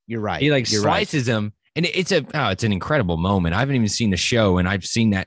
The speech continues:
Speaker 2: clip where he do-, goes through the Obi-Wan stances,
Speaker 1: Mm-hmm.
Speaker 2: and then f-, Darth Maul <laughs> doing all his stuff, and he just gets him.
Speaker 1: Yeah.
Speaker 2: And then,
Speaker 1: If
Speaker 2: like you said,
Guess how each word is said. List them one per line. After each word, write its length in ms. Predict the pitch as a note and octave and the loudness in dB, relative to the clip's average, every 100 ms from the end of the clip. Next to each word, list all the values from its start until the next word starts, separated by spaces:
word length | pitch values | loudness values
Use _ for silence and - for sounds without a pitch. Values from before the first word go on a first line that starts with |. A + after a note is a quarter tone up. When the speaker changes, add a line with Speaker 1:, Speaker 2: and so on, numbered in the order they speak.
| _ | _
Speaker 2:
clip 300 | - A2+ F#2+ - | -2 0 0 -2
where 400 | G2 G2 F2+ E2+ _ _ | 0 0 0 -2 _ _
he 160 | - B2+ | -4 -2
do-, 220 | B2+ B2+ | 0 0
goes 260 | A#2+ A#2+ - | 2 0 0
through 300 | - A#2+ A#2 | -4 -2 0
the 160 | G#2+ | 0
Obi-Wan 480 | G#2+ A2 A2 G2+ G2 | 2 2 0 -2 -2
stances, 760 | F#2+ - A#2 A2 F#2 E2 E2 - _ _ - | -4 -4 -2 -2 -2 -6 -8 -12 _ _ -14
Speaker 1:
Mm-hmm. 240 | F2 F2+ | -12 -6
Speaker 2:
and 100 | A2+ | -2
then 240 | A2+ G#2 G2 _ | 0 0 -4 _
f-, 240 | - - - B2 C3 A#2+ B2 | -20 -20 -14 -12 -12 -16 -8
Darth 240 | A#2+ A#2+ | -4 -4
Maul 200 | B2 A2+ | -2 -4
<laughs> 920 | A2 F4+ E4 D#4+ D4+ D4+ C#4+ B3+ D4 F#3+ | -4 -6 -4 -4 -4 -6 -8 -8 -4 -2
doing 160 | C#3+ | -2
all 100 | B2+ | 0
his 100 | A2 | -2
stuff, 380 | - - A#2+ A2 | -2 -2 0 0
and 80 | G#2 | -4
he 100 | G#2+ | -2
just 260 | G2 - F#2+ | -2 -4 -4
gets 260 | G2+ F#2 | -4 -2
him. 220 | F2+ E2 D#2 - | -4 -6 -8 -12
Speaker 1:
Yeah. 300 | F2+ E2+ D#2+ | -8 -6 -4
Speaker 2:
And 140 | G2+ G2+ | -2 0
then, 60 | |
Speaker 1:
If 60 | G2 | 0
Speaker 2:
like 180 | F#2+ F#2+ | -2 -4
you 80 | F#2+ | -4
said, 340 | G2 D#2 | -2 -2